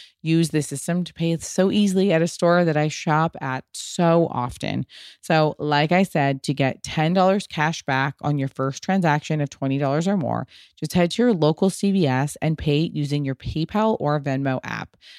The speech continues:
That's ten dollars cash back on your first purchase of twenty dollars or more with the PayPal or Venmo app. To see terms and learn more about how to earn ten dollars cash back, go to paypal dot com slash best.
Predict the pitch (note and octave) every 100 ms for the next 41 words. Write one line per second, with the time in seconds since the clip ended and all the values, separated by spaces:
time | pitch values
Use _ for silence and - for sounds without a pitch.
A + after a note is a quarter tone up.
0 | _ D3+ D3 - - E3 F#3+ G3 G3 G3
1 | - D#3+ F3+ - D#3 D3+ - D3 C3 -
2 | C#3+ F3 - D3+ C#3+ D3 - - - C3
3 | C3+ D#3+ F3+ G#3 A3 E3 D3+ - C#3+ D3
4 | C#3+ C#3 C3+ C#3+ - C#3 C3 - C3+ C#3
5 | - D3 B2 C3+ - - - - - -
6 | - - - - C#3+ - C#3 C3+ D3+ F3+
7 | - D3+ B2+ A#2+ A#2+ D#3 E3+ E3 - D#3+
8 | D#3+ D#3+ E3 F3 F3+ - E3+ F#3 G#3 A3
9 | - A3 - F3+ F3 - C#3 - D3+ -
10 | D3+ E3 F3 E3+ - - - F3 B3 -
11 | F#3+ F3+ E3+ - D3 C#3 D#3+ C3 C3 -
12 | -